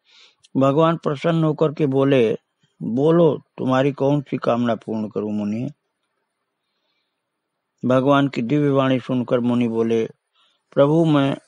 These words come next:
आपका स्वरूप जानना चाहता हूं। आपके उदर में न मालूम कितना फिरा, परंतु कहीं आपका और छोर नहीं मिला। "हे पुंडरीकाक्ष, बताओ,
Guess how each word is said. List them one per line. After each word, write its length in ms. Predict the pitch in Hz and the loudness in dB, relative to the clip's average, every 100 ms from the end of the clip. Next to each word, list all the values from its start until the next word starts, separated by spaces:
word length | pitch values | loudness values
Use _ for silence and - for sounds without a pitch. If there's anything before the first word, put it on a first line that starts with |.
| - | -4
आपका 360 | 139 139 - | -2 -2 -2
स्वरूप 500 | 151 - 127 135 147 | -4 -2 -2 -2 -2
जानना 360 | - 113 107 107 | -2 -4 -4 -8
चाहता 400 | - 110 107 117 | -8 -8 -6 -6
हूं। 280 | 113 113 117 _ _ _ _ _ _ _ _ - | -6 -6 -12 _ _ _ _ _ _ _ _ -2
आपके 300 | 143 - 202 | -2 0 2
उदर 400 | 185 170 170 185 | 2 2 2 2
में 180 | 180 180 | 2 0
न 140 | 160 | 0
मालूम 480 | 160 170 180 196 208 | 0 2 2 0 -2
कितना 420 | 185 170 - 156 | -4 -6 -2 -2
फिरा, 360 | 139 147 147 160 | -2 -2 0 0
परंतु 460 | 156 147 156 151 | 0 -2 -2 -4
कहीं 420 | 143 139 143 156 160 | -4 -2 0 0 0
आपका 340 | 143 - 151 | -2 -2 0
और 300 | 147 143 151 | 2 2 0
छोर 320 | - 143 143 | -2 -2 -2
नहीं 220 | 147 143 | -2 -2
मिला। 300 | 151 127 95 80 _ _ _ _ _ _ _ - _ _ _ - | 0 -2 -4 -10 _ _ _ _ _ _ _ -20 _ _ _ 2
"हे 140 | 170 | 2
पुंडरीकाक्ष, 880 | 170 170 156 147 151 147 139 147 - | 2 0 0 0 -2 0 0 0 -4
बताओ, 640 | 135 131 135 143 143 - | -6 -2 0 0 0 -4